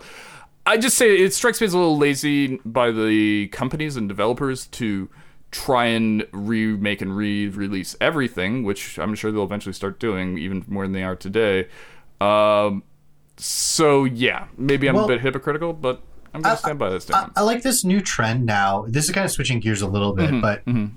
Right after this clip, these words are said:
Speaker 2: I do like this new trend now. Um, it's not a demake that we talked about, but, um, I mean, it is in a way, uh, maybe a little bit.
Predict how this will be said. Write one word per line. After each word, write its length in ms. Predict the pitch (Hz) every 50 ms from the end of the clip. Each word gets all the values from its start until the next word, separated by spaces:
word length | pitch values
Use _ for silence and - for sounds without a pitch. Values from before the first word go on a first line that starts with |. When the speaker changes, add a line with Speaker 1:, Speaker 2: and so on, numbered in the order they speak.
| - - - -
Speaker 2:
I 80 | 160
do 140 | - 214 247
like 120 | 277 269 -
this 140 | 196 170 147
new 140 | 156 156
trend 260 | - - 147 131 123 123
now. 300 | 117 110 107 110 113 107
Um, 240 | 113 117 120 123
it's 140 | 151 143 -
not 140 | 240 254 233
a 60 | 170
demake 560 | - - 101 110 117 117 110 107 101 101 98
that 160 | - 107 104 104
we 80 | 104
talked 260 | 101 110 113 113 -
about, 200 | 113 110 101 98
but, 100 | 101 - 117 123
um, 200 | 151 214 240 277
I 100 | 302 311
mean, 160 | 311 302 311
it 120 | 311 302
is 200 | 302 294 269 240
in 100 | 220 185 180
a 100 | 156 120
way, 280 | 113 127 123 120 117
uh, 80 | 110 104
maybe 240 | 110 113 104 101 101
a 80 | 92
little 320 | 95 95 107 107 107 98 95
bit. 240 | 95 90 90 -